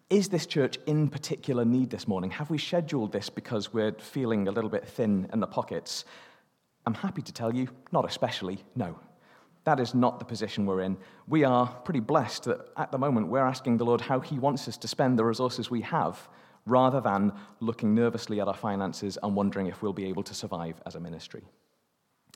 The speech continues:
So, not an ask for your money this morning. That is not the point of it. Instead, the point of this talk is to focus on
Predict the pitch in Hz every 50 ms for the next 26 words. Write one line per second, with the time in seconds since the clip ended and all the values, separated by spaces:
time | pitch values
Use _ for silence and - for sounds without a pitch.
0 | - - - - - 170 - - - - - - - - _ - 120 151 170 165
1 | - - - 127 123 - - - - - 139 123 107 107 110 104 87 85 - -
2 | - - - 95 90 87 80 85 87 120 113 98 - 113 120 - - - - -
3 | 120 104 101 - 92 90 - - - - - - - - - 139 123 - - 165
4 | 156 156 - 151 - - 190 190 185 170 - - 127 - - - 139 123 - -
5 | - - - - - - - 131 120 117 113 - - - - - 120 - - 196
6 | 190 170 151 - 147 139 131 135 135 131